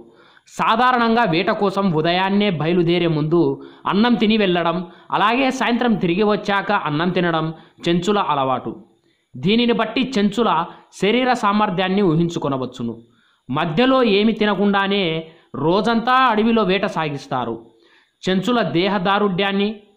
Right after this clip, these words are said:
అంతర్గత సామర్థ్యాన్ని అల్పంగా కనిపించే వారి శరీరాన్ని చూసి అంచనా వేయలేము. చెట్ల వేర్లు,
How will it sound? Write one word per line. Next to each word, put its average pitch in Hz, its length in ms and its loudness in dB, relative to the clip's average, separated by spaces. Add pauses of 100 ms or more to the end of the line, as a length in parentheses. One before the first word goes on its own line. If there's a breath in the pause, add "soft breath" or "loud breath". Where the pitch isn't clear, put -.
అంతర్గత 208 480 -2
సామర్థ్యాన్ని 190 720 -2
అల్పంగా 170 520 -2
కనిపించే 165 480 -2
వారి 139 200 -2
శరీరాన్ని 156 580 -2 (120)
చూసి 131 400 -6
అంచనా 135 400 -4
వేయలేము. 117 520 -6 (720 soft breath)
చెట్ల 185 240 0
వేర్లు, 208 480 2